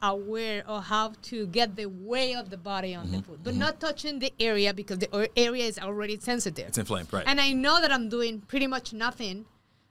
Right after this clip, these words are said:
Speaker 1: touching that area that is inflamed. So
Speaker 2: Right.
Speaker 1: I'm going from the top to the bottom.
Speaker 2: Mm-hmm, okay. All right. So what I come to realize also is that most individuals, the only time they pay attention to their toes is when they're getting a, a, a,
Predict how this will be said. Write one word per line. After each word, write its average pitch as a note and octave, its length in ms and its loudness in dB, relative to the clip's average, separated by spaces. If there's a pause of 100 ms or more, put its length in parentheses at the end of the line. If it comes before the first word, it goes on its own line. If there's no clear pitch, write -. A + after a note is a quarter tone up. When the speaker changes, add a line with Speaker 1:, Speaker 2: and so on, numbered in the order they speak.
(280)
Speaker 1:
touching A3+ 440 2
that F#3 220 0 (100)
area F#3+ 300 -4
that F3 120 -6
is F3 180 -4
inflamed. E3+ 500 -4
So A3+ 120 0
Speaker 2:
Right. F#3+ 80 4
Speaker 1:
I'm G3+ 120 -2
going A3 220 -4
from A#3 140 -2
the G#3 80 0
top A#3 240 2
to C#4+ 60 -6
the A#3 100 -6
bottom. G3 340 -6
Speaker 2:
Mm-hmm, F#2 240 -6
okay. G2 220 0 (320)
All G#2 100 -2
right. G2+ 200 0
So B2+ 220 8
what B2+ 200 6
I C3+ 60 12
come C#3 180 4
to A#2+ 60 4
realize G#2 400 4
also F#2+ 320 -2
is F#2 100 -6
that F#2 200 -6
most A2+ 200 -4
individuals, G2+ 440 -4
the G2 60 -6
only G#2 120 -4
time G#2+ 180 -4
they G#2 80 0
pay G#2+ 160 -2
attention G2+ 360 -4
to G2 100 -8
their F2 120 -4
toes G2 380 -2 (220)
is F2+ 140 -6
when F2 100 -6
they're F2 100 -6
getting F2 380 -6 (240)
a, E2+ 60 -10
a, E2+ 160 -8 (100)
a, F#2 200 -10